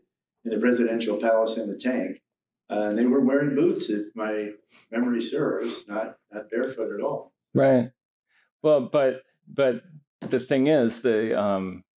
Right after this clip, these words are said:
Speaker 2: the, since they had cultivated this myth the entire war as a, as a means of legitimacy, saying it was, it's an internal Southern thing, the North has nothing to do with it. So the people who signed the ultimate surrender were the,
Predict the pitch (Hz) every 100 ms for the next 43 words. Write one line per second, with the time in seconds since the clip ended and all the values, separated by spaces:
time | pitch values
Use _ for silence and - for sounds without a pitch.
0 | _ _ - 120 113 - - 143 131 -
1 | 135 113 113 - 135 156 117 104 101 95
2 | 101 113 135 139 - 107 98 - 104 95
3 | 101 131 131 92 - 101 - - 127 120
4 | 135 160 147 117 104 135 147 117 - 104
5 | 113 107 101 110 107 110 - - 113 104
6 | - 139 131 120 - 120 113 110 101 147
7 | 147 143 127 107 107 117 101 104 107 101
8 | 110 135 117 104 - _ _ _ - 120
9 | 110 147 139 117 131 113 131 123 120 113
10 | 110 107 104 120 107 104 - 113 135 160
11 | 110 101 104 101 98 92 92